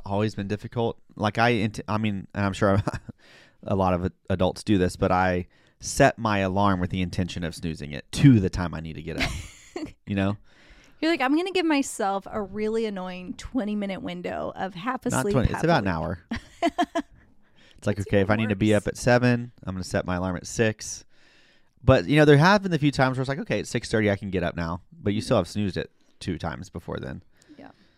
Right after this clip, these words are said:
Speaker 1: But I'm just gonna kick it. I'm just gonna, if
Speaker 2: Do
Speaker 1: I need
Speaker 2: it.
Speaker 1: to be up at six, I'm gonna set my alarm for six. And there's times, too, like, I think my body tries to wake me up because there's been times, like, if I have my alarm set for five thirty, my body will wake me up at five.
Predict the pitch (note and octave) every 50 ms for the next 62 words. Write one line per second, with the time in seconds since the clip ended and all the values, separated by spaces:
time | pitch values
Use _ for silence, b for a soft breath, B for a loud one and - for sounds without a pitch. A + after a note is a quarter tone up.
0 | b b b b b b b b _ - F#2+ F#2+ G2+ A2 A2 - - A#2 G#2 -
1 | - A2 G2+ - F2+ - - - - _ - F2+ F#2 F2+ - - F#2+ F#2 F2+ E2+
2 | E2+ - - - - - G2 G2 G2 G2+ G2+ F#2+ G#2 G#2 G#2 G#2 - - - -
3 | B2 B2+ B2 - - - - - - G2+ - - G2+ G2 F#2+ G2+ G2 G2 G2 -
4 | - G2 G2+ - - C#3 C#3+ - - - - - - _ _ _ _ _ _ _
5 | _ b b b b b b b b b b b b b b b b b b -
6 | A2 B2 D3 D3+ - - C3 B2+ C#3+ C#3+ B2+ - - C3 C3+ C3 A2+ G#2 G2 -
7 | G#2 F#2+ - - C2+ G2+ F#2+ E2+ F#2 G2 G2+ G2+ F#2+ - - - F#2+ G2+ G2+ -
8 | G2+ F#2 F2 - - F2 F2 E2+ E2 D#2+ - - - _ _ - F#2+ - G2 G2
9 | F#2+ G#2 G#2 F#2+ G#2+ G2+ - G#2+ G2+ G2+ G2 F#2+ F#2 F#2 F#2 F2+ - E2+ F2 F2+
10 | G2 F#2 F2+ F2 E2+ F2+ F2+ - - - G2+ - - E2 F2 - - G2 F#2+ G2
11 | F#2+ F#2+ F#2+ - _ _ _ - - G2 F#2 E2+ F#2+ F#2 F#2 F#2 F#2 F#2 F2 F#2
12 | F2 - F#2+ F#2+ F2+ - - - - G2+ F2+ F2 F2+ G2 G#2 -